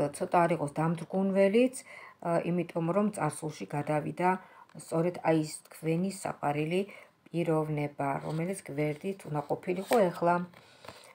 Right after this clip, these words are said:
ნახოთ, ამოვიდა ტუზის გული. ტუზის გული, ეს არის უკვე დიდი გამარჯვება, დიდი სიხარული მოდის თქვენკენ. აი,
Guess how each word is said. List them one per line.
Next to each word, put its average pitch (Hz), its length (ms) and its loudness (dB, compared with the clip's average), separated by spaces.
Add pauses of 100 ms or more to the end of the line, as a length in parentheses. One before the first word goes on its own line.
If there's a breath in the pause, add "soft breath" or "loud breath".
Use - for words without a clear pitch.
ნახოთ, 233 560 6
ამოვიდა 220 560 8
ტუზის 233 640 2
გული. 165 560 2
ტუზის 175 400 -2
გული, 170 400 0
ეს - 80 -4
არის 156 320 -6
უკვე 165 160 -6
დიდი 196 320 0
გამარჯვება, 147 720 -2
დიდი 160 280 -6
სიხარული 196 680 0
მოდის 175 400 -2
თქვენკენ. 151 580 -6 (540 loud breath)
აი, 208 80 2